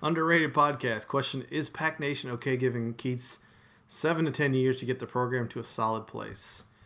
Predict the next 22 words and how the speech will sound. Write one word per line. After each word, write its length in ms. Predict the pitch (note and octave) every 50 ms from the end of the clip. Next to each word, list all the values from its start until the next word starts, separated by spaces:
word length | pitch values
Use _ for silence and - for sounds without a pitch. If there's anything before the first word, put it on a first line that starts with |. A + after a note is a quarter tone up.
| - - - - - -
I'm 80 | B2 C3
okay 220 | B2 - D#3 C#3+
losing 240 | C#3 C#3 C3+ A#2+ C3
the 60 | B2
crap 300 | - - B2+ B2 A#2+ A#2+
games 200 | C3 B2 A#2+ A2+
for 100 | - -
now, 360 | A#2+ A#2 A#2 A#2 A#2 A2+ A2+ -
but 100 | - -
if 120 | G#2 - -
we 60 | A2+
play 260 | - - - B2 A#2+
down 360 | A2+ - A#2 A#2 B2+ C3 C3 B2
to 80 | C#3
the 80 | C3+ B2
r-, 180 | A2+ A2+ B2 - - _ _ _ - - - - -
this 160 | - D#3 C#3+ C#3
was 100 | C#3+ -
before 320 | - A#2 - - C#3 A#2
Duke 200 | F#2+ A#2+ A#2 -
game, 220 | - A2+ G#2 G#2 G2
too. 340 | - - G#2+ G#2 A2 A2+